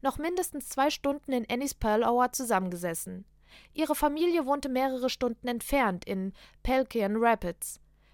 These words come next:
Sie gingen davon aus, dass ihr Freund auf keinen Fall dahinter stecken konnte, weil er nur wenige Minuten außer Sichtweite seiner Freunde gewesen war. Beverly war einfach verschwunden.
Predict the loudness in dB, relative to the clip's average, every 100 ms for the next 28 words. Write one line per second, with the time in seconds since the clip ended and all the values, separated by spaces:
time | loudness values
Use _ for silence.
0 | -10 -6 -2 -2 0 0 2 0 0 0
1 | 0 0 -2 -2 -4 2 2 2 -2 -4
2 | -4 -4 -4 0 2 2 0 -2 -4 -4
3 | -6 -6 -6 -6 -6 -10 -12 -20 -4 2
4 | 2 4 2 2 0 0 -2 -2 0 -2
5 | -2 -2 -2 0 0 -2 -2 0 0 0
6 | 2 0 0 2 2 2 -2 -2 -2 -2
7 | -2 -2 -4 _ _ _ _ _ -20 -20
8 | -2 4 6 6 4 4 2 4 2 2
9 | 0 0 -6 -6 -2 -2 0 0 -2 -6
10 | -10